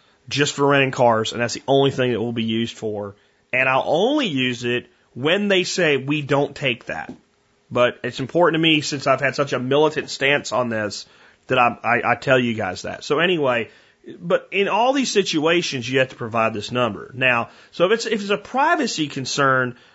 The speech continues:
understand PayPal has the social security <laughs> numbers and tax identification numbers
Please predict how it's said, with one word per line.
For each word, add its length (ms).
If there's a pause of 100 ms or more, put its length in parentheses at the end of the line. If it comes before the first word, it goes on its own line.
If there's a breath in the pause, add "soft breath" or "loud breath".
understand 720
PayPal 560
has 280
the 100
social 220
security 500
<laughs> 120
numbers 380 (220 loud breath)
and 140
tax 300
identification 800
numbers 440